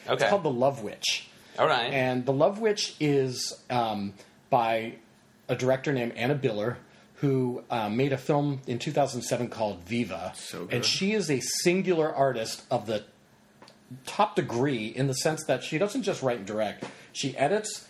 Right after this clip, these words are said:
Speaker 2: she, um, does all the production design, she s-, hand sews all the costumes. Every piece of art on the walls in the movies are painted by her. And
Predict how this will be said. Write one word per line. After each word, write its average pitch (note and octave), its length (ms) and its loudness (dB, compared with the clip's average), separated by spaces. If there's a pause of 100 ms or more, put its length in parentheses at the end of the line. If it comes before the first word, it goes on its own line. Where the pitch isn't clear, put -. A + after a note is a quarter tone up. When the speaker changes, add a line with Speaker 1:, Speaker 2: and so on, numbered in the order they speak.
Speaker 2:
she, B2+ 580 -2
um, G2+ 460 -2
does B2 220 0 (100)
all D3 200 4
the D3+ 80 -6
production C3 420 -2
design, F#3 400 0
she - 180 -4
s-, - 200 -4
hand F#3 300 0
sews F3 340 2
all B2+ 180 0
the A2+ 80 -4
costumes. F3+ 640 0
Every F#3+ 200 2
piece F#3+ 260 -4
of C3 160 -4
art D#3 180 4
on D#3 80 2
the C3+ 80 0
walls A#2+ 360 0
in D3+ 40 -4
the D#3 80 0
movies E3 440 -2 (180)
are - 140 -4 (180)
painted D#3+ 340 0
by G#2+ 140 2
her. B2 400 0 (420)
And C3+ 400 2